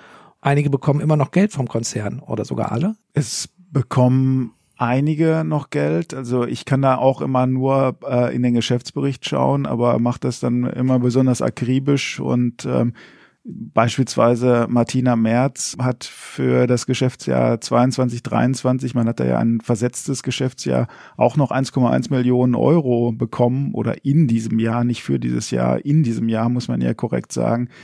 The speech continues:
Speaker 2: Äh, Heinrich Hiesinger immer noch stolze siebenhundertfünfundachtzigtausend Euro. Zum Vergleich, der amtierende C E O Lopez bekommt als aktueller Chef zwei Komma drei Millionen Euro. Das sind ja alles, äh,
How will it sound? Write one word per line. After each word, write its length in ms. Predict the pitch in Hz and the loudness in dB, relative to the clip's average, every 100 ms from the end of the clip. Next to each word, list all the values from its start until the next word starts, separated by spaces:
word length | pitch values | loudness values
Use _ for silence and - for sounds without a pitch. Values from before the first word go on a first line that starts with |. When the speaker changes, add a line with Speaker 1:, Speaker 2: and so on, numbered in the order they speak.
| - - - | -20 -20 -8
Speaker 2:
Äh, 120 | 113 | 0
Heinrich 340 | 120 131 131 | 2 4 2
Hiesinger 540 | - 147 151 151 139 123 | 0 -2 0 0 0 0
immer 200 | 131 131 | 0 2
noch 180 | 127 - | 0 -2
stolze 680 | - 127 139 165 - 147 | -2 2 2 2 0 -2
siebenhundertfünfundachtzigtausend 1600 | 117 127 160 156 139 - 151 156 156 139 - 139 143 139 139 135 - | 0 0 0 2 0 -2 0 0 0 -4 -6 -4 -2 0 0 -4 -4
Euro. 520 | 131 160 143 139 156 - - - _ | 0 2 4 2 0 -6 -20 -20 _
Zum 160 | - 120 | -2 2
Vergleich, 600 | 131 127 135 143 - - _ | 2 4 4 2 -2 -16 _
der 260 | - 123 117 | -10 -4 -2
amtierende 720 | 113 120 165 185 170 131 117 | -4 -2 0 2 2 2 2
C 260 | - 131 120 | 0 -2 2
E 40 | |
O 160 | 120 123 | 2 4
Lopez 560 | 135 196 - 131 165 | 2 2 0 0 0
bekommt 320 | - - 139 | -4 -2 0
als 200 | 123 110 | 0 -2
aktueller 460 | - - 143 131 127 | -4 -6 -2 0 0
Chef 300 | - 127 - | 0 -2 -4
zwei 220 | - 127 | -2 -2
Komma 240 | 127 127 120 | 0 0 2
drei 240 | 117 160 | 2 2
Millionen 400 | 127 113 117 117 | 2 0 0 0
Euro. 320 | 117 120 123 | 0 0 2
Das 120 | 117 | 0
sind 120 | 110 120 | 0 -2
ja 100 | 107 | 0
alles, 520 | 127 123 - - - | 2 0 -2 -10 -10
äh, 220 | 113 | -6